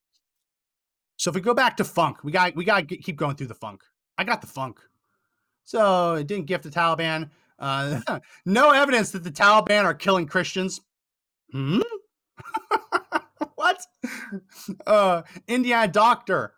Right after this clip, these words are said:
wrong about the efficacy of covid nineteen vaccine. Ivermectin, not a proven treatment for covid nineteen. I think that that's pretty solid. It's not, like, rock solid proven, but there's been plenty of studies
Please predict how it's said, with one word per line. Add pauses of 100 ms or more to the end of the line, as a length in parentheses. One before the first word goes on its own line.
(120)
wrong
about
the
efficacy
of
covid
nineteen
vaccine.
Ivermectin,
not
a
proven
treatment
for
covid
nineteen. (120)
I (160)
think
that
that's
pretty (160)
solid.
It's
not,
like,
rock
solid
proven,
but
there's
been
plenty
of
studies